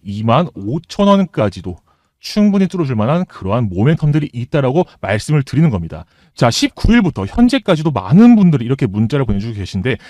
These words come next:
문자 보내주신 모든 분들에게 제가 하루라도, 한 시간이라도, 일 분이라도 빠르게 문자를 보내드리고 있습니다. 왜냐? 모멘텀이 있고 수급이 쏠리면 상승은 무조건 나올 수밖에 없기 때문에 단 일 분이라도 더욱더 빠르게 탑승을 해야 되기 때문에 제가 문자를 계속 빠르게 보내드리고 있습니다. 자, 그래서 이 종목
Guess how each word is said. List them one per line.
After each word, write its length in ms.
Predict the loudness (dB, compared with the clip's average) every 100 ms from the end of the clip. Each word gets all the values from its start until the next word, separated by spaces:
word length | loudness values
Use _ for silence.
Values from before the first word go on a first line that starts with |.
| -6
문자 320 | 2 4 4
보내주신 480 | 2 2 2 2 2
모든 340 | 0 0 4 2
분들에게 280 | 0 -6
제가 180 | -6 -10 -12 _ _ 0
하루라도, 400 | 0 0 -4 -12 _ _ 2
한 120 | 2
시간이라도, 460 | 4 4 4 2 -10 -4
일 260 | 0 2 2
분이라도 300 | 2 2 2
빠르게 300 | 0 0 -2
문자를 460 | -2 -6 -4 -4
보내드리고 340 | -2 -2 -2 -8
있습니다. 380 | -10 -8 -8 -4
왜냐? 240 | -2 -2 -4 _
모멘텀이 460 | 2 4 4 4 2
있고 240 | 2 -4 -8
수급이 340 | -8 -6 -4
쏠리면 320 | -2 -2 -4
상승은 480 | -6 -2 -2 2 0
무조건 300 | 0 -4 -4
나올 200 | -4 -8
수밖에 320 | -2 -4 -2
없기 260 | -6 -2 -2
때문에 400 | -2 -2 -4 -6 _ _
단 160 | -6
일 220 | 0 0 4
분이라도 320 | 4 2 -2 -20 _
더욱더 360 | -4 -2 -2
빠르게 320 | -2 0 0 -2
탑승을 360 | -6 -4 -2
해야 140 | -2 -4
되기 160 | -4
때문에 380 | -2 -2 0 -2 _
제가 200 | -12 -10 -4
문자를 400 | -4 -2 -2 -4
계속 300 | -8 -8 -4
빠르게 240 | -2 -2
보내드리고 400 | -2 0 0 -4
있습니다. 480 | -6 -4 -2 -2 -4
자, 340 | -16 -16 -4
그래서 180 | 0 0
이 160 | -2 0
종목 280 | 2 2